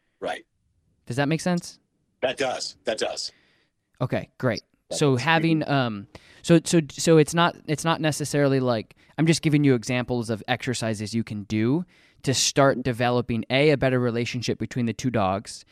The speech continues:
Speaker 2: and B, give you guys your leverage back. 'Cause I, I, again, I completely understand the benefits of having a fenced-in backyard. And for the other dogs, up until Maxie got there, it was great. There was no,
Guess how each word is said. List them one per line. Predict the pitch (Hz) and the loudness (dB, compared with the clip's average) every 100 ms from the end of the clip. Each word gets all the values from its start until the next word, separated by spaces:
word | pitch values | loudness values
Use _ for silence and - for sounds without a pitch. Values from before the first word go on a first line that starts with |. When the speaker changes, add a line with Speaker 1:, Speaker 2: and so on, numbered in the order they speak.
| _ - - - | _ -20 -20 -4
Speaker 2:
and | 123 110 | -2 2
B, | 156 170 120 | 4 4 4
give | 143 139 | 2 4
you | 147 | 4
guys | 131 117 117 - | 2 0 -4 -12
your | 127 120 113 | -6 -2 0
leverage | 123 123 110 104 - | 0 0 0 -4 -4
back. | 98 50 - - - _ | -6 -6 -10 -20 -20 _
'Cause | 127 | -4
I, | 135 139 - | 0 0 0
I, | 127 - | -6 -6
again, | 139 139 113 101 - _ _ _ _ _ _ | -4 0 0 -4 -10 _ _ _ _ _ _
I | 123 | -6
completely | 113 120 - 147 156 151 | -4 -6 -2 -2 0 2
understand | 143 135 123 - 127 127 123 | 2 2 0 -2 -4 -2 -2
the | 107 | -2
benefits | 117 120 - 113 | -2 -4 -6 -8
of | 107 | -8
having | 123 120 120 | -4 -4 -4
a | 107 | -6
fenced-in | 117 113 - 113 | -8 -8 -6 -6
backyard. | 110 107 - 107 107 127 135 _ _ 123 | -4 -6 -4 -2 0 -2 -6 _ _ -6
And | 131 | -2
for | 131 | 0
the | 127 - | 0 0
other | 127 139 135 | 2 4 4
dogs, | 135 131 131 - | 4 4 0 -4
up | 120 | -4
until | 131 120 110 | -2 -2 -2
Maxie | 113 120 117 | -2 -2 -6
got | 107 107 - | -2 -2 2
there, | 151 | 2
it | 123 | 2
was | 117 | -2
great. | - 143 - 117 | 0 0 2 -2
There | 110 | -2
was | 110 117 | -4 0
no, | 120 120 117 110 | 2 4 2 0